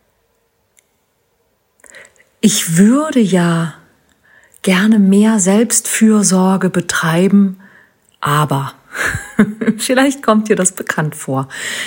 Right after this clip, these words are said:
Ja, wir alle wissen, dass wir gut für uns sorgen sollten, dass wir uns pflegen sollten, dass wir auf uns achten sollten, dass wir besser essen sollten. Naja, du kennst das bestimmt.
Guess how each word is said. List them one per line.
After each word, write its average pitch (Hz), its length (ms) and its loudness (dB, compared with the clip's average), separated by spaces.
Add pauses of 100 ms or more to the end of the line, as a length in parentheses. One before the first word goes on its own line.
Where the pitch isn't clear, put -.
(120)
Ja, 214 160 0
wir 226 200 2
alle 240 280 0
wissen, 254 380 0 (360)
dass 208 300 2
wir 214 220 2
gut 277 360 -4
für - 200 0
uns 214 240 2
sorgen 214 400 2
sollten, 196 500 0
dass 190 220 -2
wir 196 160 2
uns 196 260 0
pflegen 233 560 2
sollten, 196 600 2
dass 180 220 -2
wir 196 120 2
auf - 140 -4
uns 220 280 2
achten 208 500 0
sollten, 190 680 2
dass 175 220 -2
wir 202 140 2
besser 226 380 -2
essen 202 360 2
sollten. 185 400 0 (380)
Naja, 160 320 0 (120)
du 180 100 -8
kennst - 360 -4
das 160 120 -8
bestimmt. - 460 -4